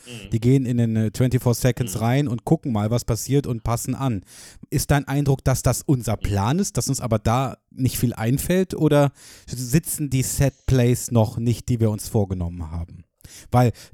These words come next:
Speaker 2: ga-, auf den ersten Blick, auf, auch vom, vom Fernseher, wirkt es ja noch leider bei den vom Ball, äh, abgewandten Spielern grad ein bisschen statisch.
Speaker 1: Da gebe ich dir absolut recht. Also, ähm, zwischendurch, ja,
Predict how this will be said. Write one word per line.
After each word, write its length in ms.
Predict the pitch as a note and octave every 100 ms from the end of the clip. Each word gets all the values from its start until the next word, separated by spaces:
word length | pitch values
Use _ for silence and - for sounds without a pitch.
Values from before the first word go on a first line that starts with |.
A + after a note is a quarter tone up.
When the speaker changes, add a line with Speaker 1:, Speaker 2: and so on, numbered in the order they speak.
| - A#2+
Speaker 2:
ga-, 140 | C3
auf 160 | C#3 -
den 100 | D3+
ersten 380 | C#3 E3 - E3
Blick, 260 | G3+ -
auf, 180 | C#3 -
auch 200 | - G#2
vom, 180 | - B2+
vom 160 | B2 A2
Fernseher, 540 | A#2+ C#3 C#3+ C#3 A2+
wirkt 280 | B2+ D#3 -
es 140 | -
ja 100 | C#3+
noch 220 | C3+ C3
leider 640 | A#2 G#2 B2 D#3 D3 C#3 - - - _ _ - - - _ _ -
bei 160 | B2 B2
den 420 | B2+ A#2+ A#2 A2 _ _ _ _
vom 220 | - A#2
Ball, 420 | G#2+ A2+ D3 B2 - _ _ _ - _ _ - - _ _ -
äh, 200 | A#2+ A2+
abgewandten 560 | C3 - C#3+ B2+ B2+ B2
Spielern 400 | - C3+ C#3 C3+
grad 240 | A#2+ B2+
ein 60 | C3
bisschen 200 | C3+ D3+
statisch. 520 | - F2+ - E2 - _ _ A#2+ -
Speaker 1:
Da 80 | A2+
gebe 160 | A#2+ B2+
ich 60 |
dir 100 | B2+
absolut 280 | A#2+ - -
recht. 220 | B2+ A#2 F2+
Also, 360 | F#2+ G2 G2
ähm, 560 | G#2 G2+ F#2+ F#2+ F#2 D#2+ _ _ -
zwischendurch, 640 | - C#3 A#2+ B2+ D3+ -
ja, 260 | A#2+ C#3